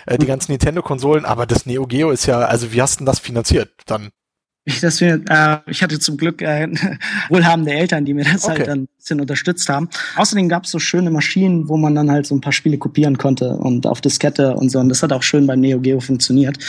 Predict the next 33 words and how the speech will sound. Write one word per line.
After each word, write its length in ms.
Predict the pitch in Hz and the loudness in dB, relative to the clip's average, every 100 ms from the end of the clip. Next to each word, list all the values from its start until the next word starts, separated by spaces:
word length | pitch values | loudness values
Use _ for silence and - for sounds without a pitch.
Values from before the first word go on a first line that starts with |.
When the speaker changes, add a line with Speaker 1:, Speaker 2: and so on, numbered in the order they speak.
| - - - | -4 -2 -2
Speaker 2:
Also 420 | - 135 147 139 - - | 0 4 4 2 0 -4
klar, 180 | - 185 | 0 2
die 60 | 170 | 2
Spiele 260 | - 175 | 2 2
haben, 140 | 160 160 | 0 -2
glaub 140 | 156 | -4
ich, 80 | 156 | -6
dreihundert 400 | - 160 160 139 | -4 -4 -4 -6
Mark 340 | 131 131 202 | -6 -6 -6
oder 140 | 202 190 | -6 -4
so 100 | 196 | -2
gekostet. 540 | 190 - 190 - 208 | -4 -4 -6 -4 -4
Allein 240 | 165 151 | -4 -2
die 60 | 156 | 0
Konsole 500 | 160 151 147 175 180 | 0 0 0 0 0
war 200 | 156 156 | 0 0
halt 200 | 151 139 | 0 0
schon 180 | - 151 | -2 -2
irgendwie 280 | 147 143 135 | 0 2 0
Tausender 540 | - - - 240 233 | -4 -4 0 2 2
oder 140 | 233 | 2
so. 100 | 226 | 2
Speaker 1:
Ja, 80 | 233 | 2
ja, 160 | 226 220 160 | 2 2 0
ja, 120 | 180 | -2
ja, 140 | 285 | -2
auf 100 | 277 | -6
jeden 140 | 226 226 | -12 -10
Fall. 240 | 233 120 - | -10 -10 -14
Speaker 2:
Also 300 | - - 156 | -6 0 2
insofern, 580 | 151 165 156 165 160 147 | 2 0 2 2 4 2
klar, 640 | 151 156 175 170 156 | 2 2 2 0 -2
äh, 40 | 156 | -2